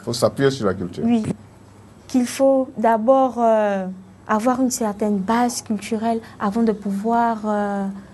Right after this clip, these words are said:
Speaker 2: euh, comment dire, évoluer au niveau des concerts des nations.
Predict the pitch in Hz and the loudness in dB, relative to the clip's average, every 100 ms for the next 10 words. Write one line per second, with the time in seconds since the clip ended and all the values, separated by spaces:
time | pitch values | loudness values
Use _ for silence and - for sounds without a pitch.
0 | - 226 208 202 196 226 220 220 220 - | -10 -4 -2 -2 -4 -6 -4 -4 -6 -8
1 | - 226 214 220 220 262 233 208 233 214 | -2 0 2 2 2 2 0 0 -2 -2
2 | 208 196 233 208 190 196 - 185 | -4 -4 -2 -2 -2 -4 -6 -8